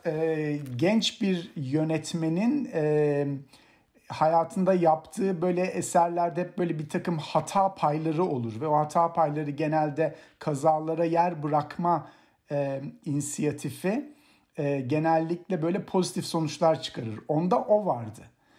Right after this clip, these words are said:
İki bin kırk dokuzda yöneten, e,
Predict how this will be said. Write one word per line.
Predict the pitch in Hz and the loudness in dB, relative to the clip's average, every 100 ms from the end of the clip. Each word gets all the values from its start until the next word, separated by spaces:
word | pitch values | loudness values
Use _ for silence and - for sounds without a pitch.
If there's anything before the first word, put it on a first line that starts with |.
| - _ _ | -20 _ _
İki | 147 - 180 | -4 -2 -2
bin | 202 | -2
kırk | - 185 185 | 0 -2 0
dokuzda | 196 196 190 170 247 | -4 -2 -6 2 2
yöneten, | 254 170 131 156 165 170 - 202 208 220 - | 2 -2 -2 0 0 0 2 2 2 -4 0
e, | 165 160 | 2 2